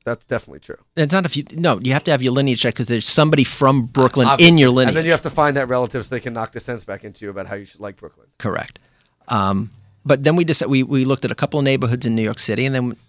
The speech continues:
Speaker 2: we actually looked at a bunch of places in Westchester 'cause my sister had already moved up to Westchester, my brother had moved up to Westchester, and, um, looked at a couple of communities. Nothing struck us right. We actually looked at New Rochelle six months prior.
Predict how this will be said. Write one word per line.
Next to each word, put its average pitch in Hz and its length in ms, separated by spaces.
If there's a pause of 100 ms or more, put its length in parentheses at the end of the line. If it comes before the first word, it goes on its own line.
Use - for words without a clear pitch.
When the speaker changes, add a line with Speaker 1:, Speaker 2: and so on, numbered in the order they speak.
(140)
Speaker 2:
we 127 120
actually 160 280
looked 135 200
at 104 80 (140)
a 117 60
bunch 123 220
of - 60
places 117 340
in 107 60
Westchester 101 480
'cause - 400
my 92 140
sister 143 360
had 117 80
already 117 220
moved 113 200
up 104 120
to 110 80
Westchester, 101 500
my 101 100
brother 120 280
had 110 100
moved 107 200
up 104 120
to - 80
Westchester, 104 600 (640)
and, 110 500
um, 110 460 (380)
looked - 180
at 135 80
a 139 40
couple 131 220
of 120 60
communities. 120 400
Nothing 117 280
struck - 340
us - 140
right. 98 300
We - 120
actually 87 220
looked 113 140
at 73 60
New 117 80
Rochelle 107 300
six - 280
months 98 180
prior. 110 520